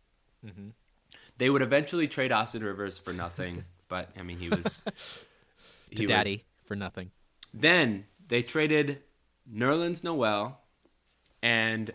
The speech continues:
Speaker 2: a twenty fourteen, their twenty fourteen first rounder for Jrue Holiday. Then they traded their twenty fifteen first round pick for Omer Ajik.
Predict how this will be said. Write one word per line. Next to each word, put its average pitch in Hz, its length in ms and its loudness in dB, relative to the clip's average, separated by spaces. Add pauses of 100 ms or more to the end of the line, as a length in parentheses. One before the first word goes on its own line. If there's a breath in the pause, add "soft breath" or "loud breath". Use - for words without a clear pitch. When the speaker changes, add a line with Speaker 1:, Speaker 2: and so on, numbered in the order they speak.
(140)
Speaker 2:
a 104 80 -6
twenty 123 280 -4
fourteen, 123 520 -4
their 107 120 0
twenty 120 200 -4
fourteen 120 420 -4
first 101 300 -6
rounder 90 500 -6
for 92 540 -6
Jrue 110 180 -6
Holiday. 92 520 -6 (500)
Then 117 540 2 (920)
they 110 140 2
traded 110 360 0
their 101 120 -2
twenty 127 400 -2
fifteen 202 680 0
first 131 320 -2
round 101 260 -4
pick 101 380 -6 (680)
for - 340 -4
Omer 147 420 0
Ajik. 110 600 -4